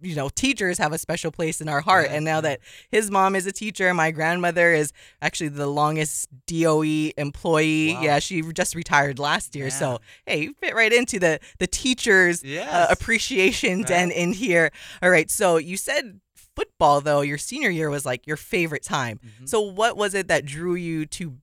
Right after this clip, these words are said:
Speaker 1: baseball and then pursue it at San Diego State?
Speaker 2: You know, I was better at baseball.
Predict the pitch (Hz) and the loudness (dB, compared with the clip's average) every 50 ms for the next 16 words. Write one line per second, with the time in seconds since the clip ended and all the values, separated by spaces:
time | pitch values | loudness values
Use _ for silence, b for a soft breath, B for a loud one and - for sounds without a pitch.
0 | _ - 170 156 160 170 - - - - 143 135 131 127 127 123 127 - 135 135 | _ -6 -4 -2 -2 -2 -2 -4 -6 -4 -4 -2 -2 0 2 0 0 0 -4 -8
1 | 135 135 - - 180 - - - 143 147 139 127 123 - - - 131 131 131 135 | -8 -8 -10 -10 -12 -10 -8 -6 -6 -4 -2 -4 -4 -6 -4 -6 -6 -4 -4 -4
2 | 127 127 120 123 123 - - - 113 101 - _ _ _ _ _ _ _ _ _ | -6 -4 -6 -6 -8 -8 -10 -10 -12 -12 -14 _ _ _ _ _ _ _ _ _
3 | _ _ _ - 175 160 151 151 147 131 131 120 95 85 - - 113 113 110 104 | _ _ _ -10 -4 2 2 4 4 2 0 -4 -6 -8 -2 -2 0 0 0 -4
4 | 104 - _ 85 85 82 _ _ 64 64 | -8 -12 _ -20 -20 -20 _ _ -20 _